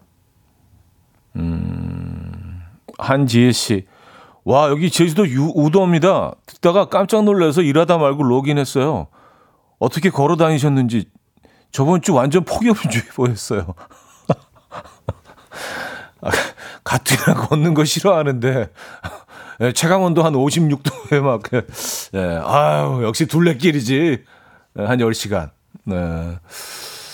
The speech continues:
그쵸. 네, 이 걷는 거 좋아하는 저도 그건 좀 힘들었을 것 같은데, 폭염주의보, 예, 땡볕에,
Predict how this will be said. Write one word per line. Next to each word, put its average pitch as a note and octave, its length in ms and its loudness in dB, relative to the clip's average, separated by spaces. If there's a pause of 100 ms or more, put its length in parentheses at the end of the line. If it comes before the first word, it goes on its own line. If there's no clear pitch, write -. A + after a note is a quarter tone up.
(960)
그쵸. D#2 580 -2 (340)
네, F2+ 280 4
이 G#2+ 160 2 (840)
걷는 A#2 300 0
거 A#2+ 100 2
좋아하는 A#2 440 0
저도 A2 720 0
그건 G#2+ 220 -4
좀 G#2 100 -2
힘들었을 G#2+ 440 -4
것 G2 140 -4
같은데, E2+ 220 -6
폭염주의보, G#2 760 0 (500)
예, G1+ 200 -6 (360)
땡볕에, G#2+ 540 2